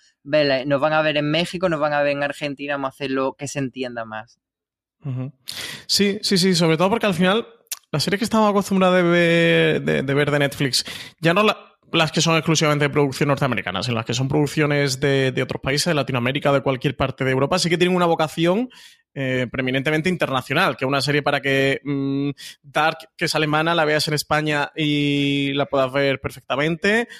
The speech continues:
Speaker 2: o The Rain, que es escandinava, o Club de Cuervos, que es mexicana. Pero claro, la diferencia entre esta Paquita Salas y todas esas otras series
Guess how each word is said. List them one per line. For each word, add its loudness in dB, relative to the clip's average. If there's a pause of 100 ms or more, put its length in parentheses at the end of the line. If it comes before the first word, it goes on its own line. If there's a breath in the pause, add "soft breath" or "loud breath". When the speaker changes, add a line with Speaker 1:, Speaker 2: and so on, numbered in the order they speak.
(140 loud breath)
Speaker 2:
o 0
The 0
Rain, 2
que 2
es -2
escandinava, 0
o 2
Club 2
de 2
Cuervos, 0
que -2
es -4
mexicana. -8
Pero -6
claro, 0 (580 loud breath)
la 2
diferencia 0
entre 0
esta -2
Paquita -4
Salas -2
y -4
todas 0
esas -4
otras -6
series -4